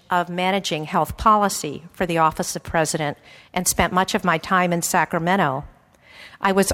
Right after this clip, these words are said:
often asked by policymakers why U C wasn't at the table more engaged in groundbreaking research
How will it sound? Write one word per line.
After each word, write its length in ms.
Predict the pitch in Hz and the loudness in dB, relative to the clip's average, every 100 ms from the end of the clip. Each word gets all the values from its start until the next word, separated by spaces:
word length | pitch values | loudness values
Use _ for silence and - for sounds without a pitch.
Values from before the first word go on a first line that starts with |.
| - | 6
often 480 | 214 247 - 233 202 | 6 6 4 2 2
asked 680 | 202 208 185 151 - - | 2 4 4 2 -2 -2
by 280 | - 175 170 | 2 2 2
policymakers 1080 | 170 226 254 269 - 165 147 - 160 165 - - _ _ _ _ _ - | 0 -2 -2 -4 -8 -10 -12 -10 -8 -8 -10 -16 _ _ _ _ _ -6
why 640 | 202 233 240 156 151 170 - _ - | 4 6 6 4 0 -6 -14 _ -16
U 340 | 180 226 262 | -6 -4 -2
C 680 | - - 254 247 156 151 165 _ _ _ | -4 -4 -2 -2 -4 -6 -12 _ _ _
wasn't 380 | - 196 208 226 | -2 -2 0 -2
at 140 | 202 - | -4 -4
the 80 | |
table 520 | 180 - 247 269 240 180 | -8 -4 0 0 0 0
more 460 | 165 156 156 160 _ _ _ _ | -2 -2 -2 -4 _ _ _ _
engaged 720 | 208 190 214 220 190 165 165 - | -10 -6 -4 -2 -2 -4 -8 -10
in 160 | 202 | -10
groundbreaking 880 | 180 185 190 214 190 185 175 185 165 | -2 2 2 2 0 -2 -2 -8 -4
research 680 | 190 214 - 151 - - - | -4 -2 -4 -8 -10 -12 -12